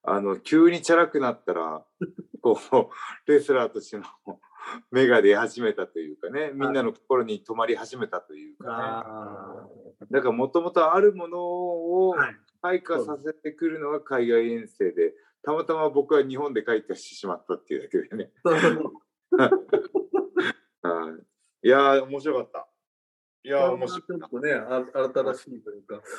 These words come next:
Speaker 2: まあ、あとね、やっぱその今後もそういう意味では、まあ、成田選手も帰ってきてますし、
Speaker 1: あー、そうだ。
Speaker 2: 今後そういう意味では、今海外にいるね、選手。
Speaker 1: 鈴木、う-、海野、
Speaker 2: うん。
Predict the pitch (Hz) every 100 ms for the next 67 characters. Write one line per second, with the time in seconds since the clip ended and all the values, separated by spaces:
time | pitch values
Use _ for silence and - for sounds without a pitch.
0 | - 165 180 214 143 156 156 - 139 135
1 | 123 - 160 180 180 175 170 170 165 165
2 | 165 165 156 131 117 120 120 135 131 117
3 | 117 110 113 104 123 120 - - - 107
4 | 104 107 - 110 120 123 117 117 113 -
5 | - 107 151 - 156 165 160 143 127 117
6 | 107 - _ _ 160 165 - - 143 135
7 | 123 113 107 104 120 117 95 _ _ _
8 | _ _ _ _ - 120 117 131 92 -
9 | 113 104 - _ _ _ 131 131 - _
10 | _ _ _ _ _ _ _ - 135 120
11 | 101 85 76 - _ _ _ 104